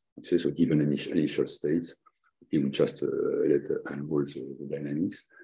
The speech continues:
and this corresponds to the ground truth. And here to,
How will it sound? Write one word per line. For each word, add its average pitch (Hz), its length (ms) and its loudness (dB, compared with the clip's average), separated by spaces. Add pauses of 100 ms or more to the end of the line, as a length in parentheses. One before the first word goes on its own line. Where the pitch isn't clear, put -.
(120)
and 76 120 -2
this - 140 0
corresponds 80 400 2
to 85 80 -2
the 73 60 -2
ground 78 340 4
truth. 98 340 2 (580)
And 85 240 0
here 98 360 12 (220)
to, 98 80 2